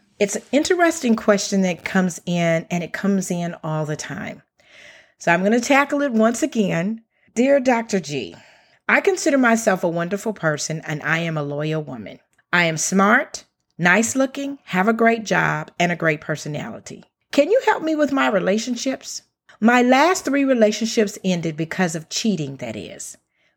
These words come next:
Being cheated on. One guy was dating me and another woman,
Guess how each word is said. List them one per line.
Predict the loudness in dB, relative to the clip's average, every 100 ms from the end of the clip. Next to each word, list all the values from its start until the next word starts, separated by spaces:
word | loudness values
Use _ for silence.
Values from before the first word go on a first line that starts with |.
| -2
Being | 2 2 2
cheated | 2 0 2
on. | 0 0 -6 -12 _ _ _ _ _ -20 -20 _
One | 2 4 2 2
guy | 2 4 4 4
was | 2 -2
dating | 2 4 4 2 0 2
me | 4 4 2 2
and | 0 0
another | 0 0 0
woman, | -2 -4 -8 -8 -10 -12